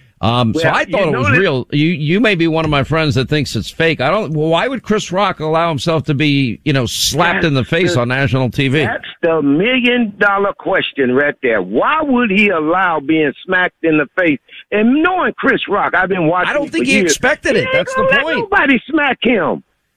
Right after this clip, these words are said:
Speaker 1: By the way, I met Chris Rock once at an event. It was a
Speaker 2: Uh-huh.
Speaker 1: fundraising event, um, of John McEnroe, and, uh,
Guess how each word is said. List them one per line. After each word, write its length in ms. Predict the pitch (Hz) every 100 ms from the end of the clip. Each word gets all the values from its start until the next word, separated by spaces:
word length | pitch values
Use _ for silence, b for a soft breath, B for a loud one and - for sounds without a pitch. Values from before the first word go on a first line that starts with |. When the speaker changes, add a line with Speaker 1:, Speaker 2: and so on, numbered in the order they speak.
| _
Speaker 1:
By 140 | 302 311
the 60 |
way, 120 | 294 170
I 100 | 208
met 300 | 220 294 -
Chris 320 | 220 226 -
Rock 240 | 175 160 127
once 420 | 139 143 127 -
at 140 | 131
an 140 | 135 131
event. 380 | 123 147 151 - _ _ _ -
It 80 | 131
was 120 | 135
a 40 |
Speaker 2:
Uh-huh. 140 | 123 185
Speaker 1:
fundraising 560 | 208 196 175 123 135 120
event, 400 | 98 104 110 - _ _ _
um, 640 | 110 120 123 120 120 113 - _ _ _ 120
of 200 | 120 98
John 340 | 156 170 175
McEnroe, 840 | 151 139 131 113 98 87 120 156 - _ _ _ -
and, 580 | 117 127 131 131 127 - _ _ _ -
uh, 220 | 117 117